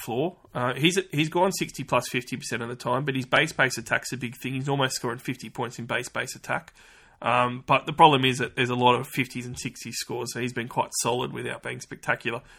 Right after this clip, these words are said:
I don't think you can get on guys like him. Brimson, I'm gonna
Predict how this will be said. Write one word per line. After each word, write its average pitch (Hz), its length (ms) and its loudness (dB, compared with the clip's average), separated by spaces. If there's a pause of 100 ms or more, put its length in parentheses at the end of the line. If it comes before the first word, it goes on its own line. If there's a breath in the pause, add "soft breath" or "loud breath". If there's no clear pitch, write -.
(120)
I 123 120 0
don't 135 240 4
think 127 160 -6
you 123 100 -4
can 123 140 -6
get 113 140 0
on 117 120 -4
guys 117 260 0
like 117 180 -6
him. 123 220 -6 (720 loud breath)
Brimson, 208 460 4
I'm 147 160 2
gonna 139 300 2